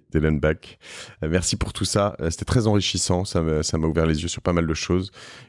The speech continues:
Il y a peut-être un point sur lequel... Euh, euh, ça mériterait peut-être des écrits ou des choses comme ça. C'est se dire, dans les grandes entreprises, je suppose qu'on pourrait en faire refaire un podcast entier, quels sont, euh, les, euh,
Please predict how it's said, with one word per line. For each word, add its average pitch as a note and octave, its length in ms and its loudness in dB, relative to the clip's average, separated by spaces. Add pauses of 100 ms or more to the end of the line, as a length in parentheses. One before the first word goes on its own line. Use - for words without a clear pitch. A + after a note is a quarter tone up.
Il - 60 0
y E2+ 40 4
a D#2 60 2
peut-être - 280 -2
un G2 100 4
point G#2 300 2
sur F#2+ 160 2
lequel... F#2 340 2
Euh, D2 300 2 (540)
euh, C#2+ 220 -6
ça - 180 -2
mériterait D2+ 420 -2
peut-être F#2+ 200 -2
des D2+ 260 2
écrits F2+ 460 2
ou E2 100 -2
des D2 100 -2
choses D2+ 200 -4
comme E2 160 0
ça. F#2 160 0
C'est - 140 -4
se - 160 -6
dire, D#2 180 -2
dans G2 220 2
les G2+ 140 4
grandes F2+ 220 2
entreprises, F2 360 -2
je - 60 -4
suppose - 260 -6
qu'on D2+ 120 -10
pourrait D2+ 160 -6
en D2 40 -6
faire D2+ 160 -6
refaire E2 260 -2
un D#2 80 -2
podcast D#2+ 400 -6
entier, D#2+ 340 -4 (420)
quels A#2 220 2
sont, A2 360 0 (160)
euh, D2+ 320 -8 (400)
les, E2+ 420 4
euh, C#2 600 -2